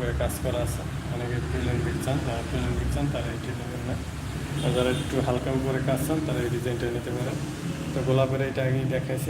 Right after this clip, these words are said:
এরপরে আছে এদিকে নিচে দোয়েলের ডিজাইন, দোয়েলের দুইটা ডিজাইন, একটা হচ্ছে গিয়ে উপরে বিটে কাজ করা আর একটা বিটে কাজ করা না। তো এইটা দেখাই দিই, আর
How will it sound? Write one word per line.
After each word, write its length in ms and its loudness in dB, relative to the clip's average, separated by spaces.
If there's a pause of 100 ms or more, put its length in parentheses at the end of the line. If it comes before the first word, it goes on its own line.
এরপরে 340 2
আছে 180 -2
এদিকে 280 0
নিচে 200 -2 (100)
দোয়েলের 360 2
ডিজাইন, 220 -2 (100)
দোয়েলের 360 0
দুইটা 280 0
ডিজাইন, 220 -2 (800)
একটা 200 -2
হচ্ছে 260 0
গিয়ে 160 2 (260)
উপরে 260 -2 (100)
বিটে 280 0
কাজ 120 0 (100)
করা 180 2
আর 120 2
একটা 200 -4
বিটে 240 -2
কাজ 160 0
করা 160 -2
না। 140 -2
তো 120 -2
এইটা 240 -2
দেখাই 240 -2
দিই, 120 2
আর 60 0